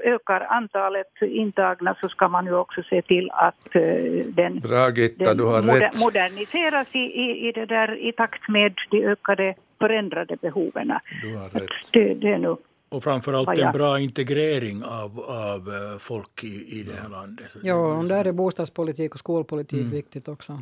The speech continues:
Speaker 4: Men inte behöver vi några
Speaker 1: Ja, det
Speaker 4: Jari Arnior i polisen inte.
Speaker 2: <laughs> Men det
Speaker 4: Om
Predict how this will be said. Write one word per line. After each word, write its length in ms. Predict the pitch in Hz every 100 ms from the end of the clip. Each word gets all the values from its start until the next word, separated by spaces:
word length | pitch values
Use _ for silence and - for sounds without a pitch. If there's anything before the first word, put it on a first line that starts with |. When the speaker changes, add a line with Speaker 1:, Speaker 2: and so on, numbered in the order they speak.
| - - - -
Speaker 4:
Men 100 | 208
inte 120 | 202
behöver 280 | 233 214 170
vi 120 | 185
några 240 | 202 208
Speaker 1:
Ja, 120 | 214 214
det 80 |
Speaker 4:
Jari 40 | 214
Arnior 460 | 233 226 185 170
i 80 | 160
polisen 520 | - 160 156 135 143
inte. 180 | 131 127 _ _ _ _ _ _
Speaker 2:
<laughs> 80 | - 131 - - - - - - - -
Men 140 | -
det 60 |
Speaker 4:
Om 60 | 190